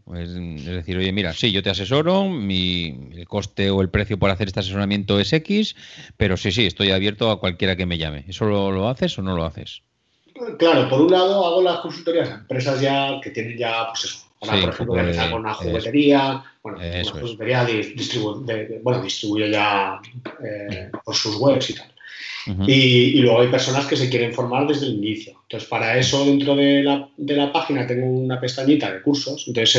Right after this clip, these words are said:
Speaker 2: es,
Speaker 1: Ujú.
Speaker 2: son videotutorial-, tutoriales, ¿no?
Speaker 1: Vale, vale,
Speaker 2: Entonces,
Speaker 1: sí, sí.
Speaker 2: ahí, pues, también salen las charlas que doy en Escuela de Negocio.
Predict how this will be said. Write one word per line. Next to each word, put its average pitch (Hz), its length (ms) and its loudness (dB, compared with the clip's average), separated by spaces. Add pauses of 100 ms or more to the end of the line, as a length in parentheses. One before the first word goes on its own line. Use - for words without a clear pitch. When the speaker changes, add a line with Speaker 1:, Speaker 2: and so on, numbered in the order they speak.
Speaker 2:
es, - 80 -2
Speaker 1:
Ujú. 90 420 0
Speaker 2:
son 127 300 4
videotutorial-, 120 840 2 (120)
tutoriales, 104 500 -6
¿no? 73 180 0
Speaker 1:
Vale, 71 260 -6 (300)
vale, 73 320 -2
Speaker 2:
Entonces, 98 220 -2
Speaker 1:
sí, - 80 -2
sí. 98 40 -2
Speaker 2:
ahí, 104 280 0
pues, 101 420 -2
también 101 300 -6
salen 101 280 -2
las 98 220 -2
charlas 101 220 -6
que 110 80 -8
doy 101 100 -8
en 95 80 -8
Escuela 101 260 -6
de 98 120 -6
Negocio. 151 680 2